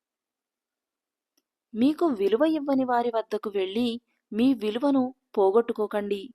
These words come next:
మీ అభివృద్ధిని చూసి ఈర్ష్యపడేవారికి దూరంగా ఉండండి. మీ ముందు ఒకలా, మీ వెనుక మరోలా ఉండేవారికి దూరం పెట్టండి.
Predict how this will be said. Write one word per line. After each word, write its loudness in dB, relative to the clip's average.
మీ 2
అభివృద్ధిని 0
చూసి -2
ఈర్ష్యపడేవారికి 0
దూరంగా 4
ఉండండి. -4
మీ 2
ముందు 0
ఒకలా, -2
మీ 4
వెనుక -2
మరోలా 2
ఉండేవారికి 0
దూరం 6
పెట్టండి. -4